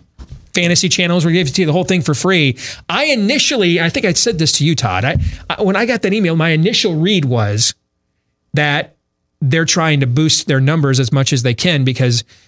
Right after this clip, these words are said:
Amazon and everybody's coming after the rights to that Sunday ticket right now. But this is an angle I had not considered that it, that could be even more accurate,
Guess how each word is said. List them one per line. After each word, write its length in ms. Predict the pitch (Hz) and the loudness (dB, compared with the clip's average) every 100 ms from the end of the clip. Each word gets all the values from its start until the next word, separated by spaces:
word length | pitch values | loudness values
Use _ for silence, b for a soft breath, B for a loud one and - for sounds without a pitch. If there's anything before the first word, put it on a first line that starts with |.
| b _ | b _
Amazon 540 | 156 160 151 143 135 135 | -2 0 2 2 2 2
and 100 | 131 | 2
everybody's 500 | 180 165 120 117 113 | 2 0 0 0 0
coming 260 | - 120 | 0 0
after 420 | 113 107 110 98 113 | 0 0 -2 -4 -2
the 120 | 151 | -2
rights 320 | 120 131 131 | 0 0 0
to 80 | - | -2
that 140 | 127 - | -2 0
Sunday 200 | 135 120 | 0 0
ticket 240 | 139 147 | 0 0
right 160 | 143 143 | 0 0
now. 260 | 143 165 - B B B - | 0 -2 -6 B B B -2
But 280 | 151 165 - | 0 0 -2
this 400 | 135 147 277 - | 0 0 0 0
is 100 | 269 | 0
an 140 | 240 | 0
angle 340 | 170 170 165 160 | 0 0 0 0
I 140 | 147 | 0
had 160 | 135 131 | 0 0
not 440 | 127 139 - - - | 0 0 -2 -6 -8
considered 600 | - 131 - 147 87 85 - _ _ _ _ _ _ - | -4 -2 0 -2 -4 -8 -14 _ _ _ _ _ _ -2
that 120 | 135 | -2
it, 100 | 139 | 0
that 240 | 160 160 | -2 -2
could 140 | - 196 | -2 -2
be 80 | 196 | 0
even 260 | 170 147 | 0 0
more 180 | 139 139 | 0 0
accurate, 380 | 95 80 - | 0 -4 -10